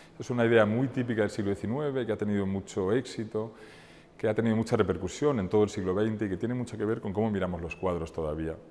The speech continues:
Y es curioso que en el siglo diecinueve, mientras que los historiadores estaban insistiendo en la diferencia entre la pintura de distintas naciones europeas, los pintores de esa época, Manet, Monet,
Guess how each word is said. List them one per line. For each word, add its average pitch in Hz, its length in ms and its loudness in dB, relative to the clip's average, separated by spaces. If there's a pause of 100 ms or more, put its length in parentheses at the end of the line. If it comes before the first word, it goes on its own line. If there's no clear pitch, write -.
(340)
Y 110 40 2
es 107 100 0
curioso 120 400 2
que 107 60 0
en 95 40 0
el 87 60 -2
siglo 110 180 -2
diecinueve, 120 580 -2
mientras 98 420 -2
que - 80 -6
los 95 140 -2
historiadores 101 640 -2
estaban 104 320 -4
insistiendo 107 800 -6 (420)
en 101 120 -2
la 98 100 4
diferencia 104 540 2
entre 98 300 0
la 92 220 0
pintura 101 320 -2
de 98 80 0
distintas 98 420 -4
naciones 104 360 -4
europeas, 107 520 -2
los 95 200 -4
pintores 120 600 0
de 95 140 0
esa 101 220 0
época, 113 460 -4 (580)
Manet, 87 520 -2
Monet, 87 640 -2